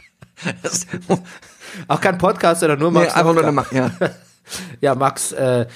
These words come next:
Speaker 2: Max und Helmi vom Rasenfunk, ne?
Speaker 1: Ja.
Speaker 2: Ähm, der Rasenfunk hat gewonnen. Herzlichen Glückwunsch von unserer Seite.
Speaker 1: Herzlichen Glückwunsch.
Speaker 2: Wir waren überraschenderweise nominiert.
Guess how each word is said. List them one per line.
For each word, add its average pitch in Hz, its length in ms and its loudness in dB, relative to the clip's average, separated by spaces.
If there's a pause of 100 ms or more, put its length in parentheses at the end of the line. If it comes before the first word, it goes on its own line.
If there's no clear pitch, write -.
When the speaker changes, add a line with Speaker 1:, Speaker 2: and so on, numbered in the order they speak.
(180)
Speaker 2:
Max 156 380 0
und 147 100 0
Helmi 147 300 0
vom 165 160 -4
Rasenfunk, 139 680 -4
ne? 139 200 -2
Speaker 1:
Ja. 156 320 2 (400)
Speaker 2:
Ähm, 120 300 0
der 123 140 2
Rasenfunk 143 340 -2
hat 113 140 -4
gewonnen. 117 300 -2
Herzlichen 147 360 -2
Glückwunsch 143 320 -4
von 143 100 -10
unserer 151 220 -2
Seite. 151 380 0 (160)
Speaker 1:
Herzlichen 117 280 -2
Glückwunsch. 127 220 0
Speaker 2:
Wir 170 100 6
waren 180 140 4
überraschenderweise 151 640 2
nominiert. 127 500 0